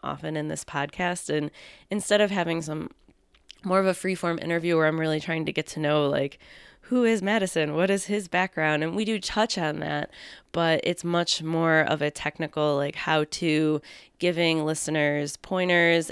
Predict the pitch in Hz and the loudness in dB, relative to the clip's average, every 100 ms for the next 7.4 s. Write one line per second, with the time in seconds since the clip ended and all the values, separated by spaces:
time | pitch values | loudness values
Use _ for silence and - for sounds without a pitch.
0 | - 151 147 - 147 147 165 165 156 151 | -4 -2 -2 -4 -6 -4 0 4 4 2
1 | 151 - - - _ _ _ - 170 117 | 0 -6 -14 -20 _ _ _ -6 -4 0
2 | 151 156 156 151 - - 156 147 147 139 | 2 4 4 2 -4 -4 0 0 0 -2
3 | - 143 - 156 147 147 - 143 143 151 | -2 -4 -2 -2 0 -2 -4 -4 -2 -4
4 | 147 - - - 165 151 147 - 151 143 | -6 -4 -6 -6 -2 -2 -2 -4 -4 -4
5 | 143 - 147 - 143 - 143 139 135 143 | -4 -2 -2 -2 -6 -2 -2 0 -2 -4
6 | - 143 139 151 139 - 131 139 147 - | -6 -6 -6 -4 -4 -2 -4 -4 -4 -4
7 | 101 180 214 | -4 -4 -6